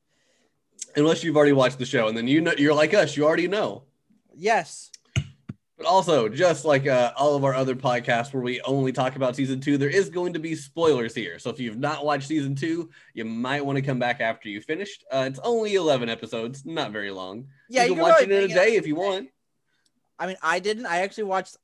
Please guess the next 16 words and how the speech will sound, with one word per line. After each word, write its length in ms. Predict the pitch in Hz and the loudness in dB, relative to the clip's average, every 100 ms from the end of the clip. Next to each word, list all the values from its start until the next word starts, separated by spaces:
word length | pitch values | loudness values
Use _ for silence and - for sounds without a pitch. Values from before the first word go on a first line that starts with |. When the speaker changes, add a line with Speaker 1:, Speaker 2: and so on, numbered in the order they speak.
| - | -10
Speaker 2:
I 60 | 196 | -4
did 80 | |
watch 200 | 269 247 214 | -2 -2 -4
a 40 | |
majority 400 | 170 151 156 147 | -8 -6 -8 -6
of 120 | 131 | -8
it 80 | 135 | -12
in 100 | 131 | -14
a 60 | 131 | -14
day, 160 | 127 | -12
though, 160 | 127 131 | -12 -12
'cause 160 | 143 143 | -12 -12
it 60 | |
was 140 | 143 143 | -12 -12
really 220 | 135 123 | -14 -14
good. 300 | 127 123 | -16 -16